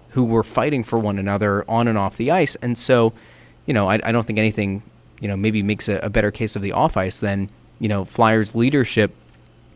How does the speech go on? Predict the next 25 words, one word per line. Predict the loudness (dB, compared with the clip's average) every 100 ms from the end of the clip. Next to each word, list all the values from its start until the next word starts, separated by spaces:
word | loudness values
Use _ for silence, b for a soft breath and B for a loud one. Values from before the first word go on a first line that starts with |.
| -4 4
going | 6 6 6 2
to | 2 0 0
Chuck | 0 -2 -2
Fletcher | -2 -2 0 -2
and, | -2 -4 -6 -10 -10
and | -6 -4
saying | -2 0 0
they | -2
wanted | -2 -2 -2 -4 -8 b b -4
Wayne | 0 2
Simmonds | 2 0 0
to | -2
stay | 0 0
here | 0
past | 0 -2 -2
the | -2
deadline. | -2 -2 -4 -6
They | -4
wanted | -2 -2
to | -2
finish | -4 -4 -4
this | -6 -8 -6 -4
thing | 0 2
off | 2 0
together. | -2 -4 -4 -6